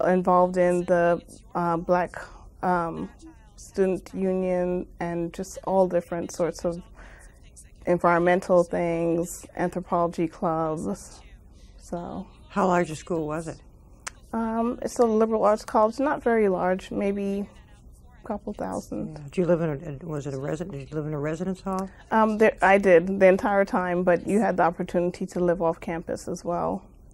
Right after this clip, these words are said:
Speaker 2: So that made it kind of pleasant. Uh, what was your course of study that you had took
Speaker 1: My
Speaker 2: there?
Speaker 1: course of study was anthropology and English. I
Speaker 2: Mm-hmm.
Speaker 1: actually came in pre-med, and once I got involved in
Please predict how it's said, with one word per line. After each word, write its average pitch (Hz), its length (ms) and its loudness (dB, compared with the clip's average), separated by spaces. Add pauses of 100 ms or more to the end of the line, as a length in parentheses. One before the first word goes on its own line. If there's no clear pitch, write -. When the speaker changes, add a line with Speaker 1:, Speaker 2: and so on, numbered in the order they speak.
Speaker 2:
So 190 80 -2
that 175 120 0
made 165 180 0
it 139 160 -6
kind 165 180 -4
of 143 80 -10 (160)
pleasant. 147 420 -8
Uh, 170 180 -6
what 185 200 4
was 202 120 6
your 185 100 2
course - 280 -4
of - 60 -16
study 175 420 -6 (120)
that 151 120 -18 (140)
you 139 100 -14
had 143 160 -14
took 156 100 -4
Speaker 1:
My 214 120 6
Speaker 2:
there? 214 80 2
Speaker 1:
course - 280 4
of 214 100 0
study 196 340 4
was 185 200 4
anthropology 180 800 0
and 170 140 -2
English. 190 380 -2 (300)
I 185 180 0
Speaker 2:
Mm-hmm. 185 220 4
Speaker 1:
actually 196 300 2
came 190 260 0
in 180 280 0
pre-med, 185 600 0 (760)
and 180 580 2 (160)
once 123 580 2
I 190 120 4
got 185 200 4
involved 180 520 2
in 185 280 0